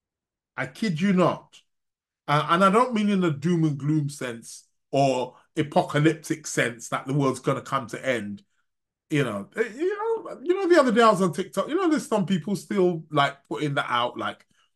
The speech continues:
"Oh, we're gonna, it's about to end, and, you know, get your shit together." And I'm like, "Really?" I, I'm not talking about Christians either. I'm not talking about these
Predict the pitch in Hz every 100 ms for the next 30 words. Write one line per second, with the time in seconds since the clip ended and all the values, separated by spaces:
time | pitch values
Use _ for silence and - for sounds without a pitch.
0 | 330 427 440 427 349 311 269 226 - 226
1 | 214 262 240 277 247 247 233 185 180 160
2 | - - 240 226 160 269 247 233 - 214
3 | 220 247 247 240 226 208 220 262 269 254
4 | 233 240 - - _ _ _ - 208 269
5 | 269 269 262 - _ _ _ _ _ _
6 | _ _ _ _ _ _ _ _ _ _
7 | _ _ - 226 - 226 302 220 214 202
8 | 185 - 196 196 170 131 156 160 104 -
9 | _ _ _ _ _ _ _ _ _ 165
10 | 220 202 214 190 170 165 160 156 127 -
11 | -